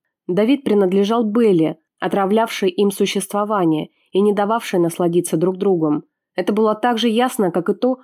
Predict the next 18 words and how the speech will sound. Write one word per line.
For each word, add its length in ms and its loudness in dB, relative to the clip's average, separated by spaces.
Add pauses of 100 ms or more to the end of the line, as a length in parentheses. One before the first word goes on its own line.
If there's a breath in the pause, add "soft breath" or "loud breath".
(120)
что 220 -4
Лали 260 4
уже 220 2
не 120 2
представляет 640 0
себе 240 0
жизни 480 2
без 160 2
Давида. 600 0 (340)
Она 240 0
все 180 -4
ждала, 340 -2
что 180 -4
он 100 2
заговорит 480 0
об 100 0
этом 220 -2
первый, 500 -4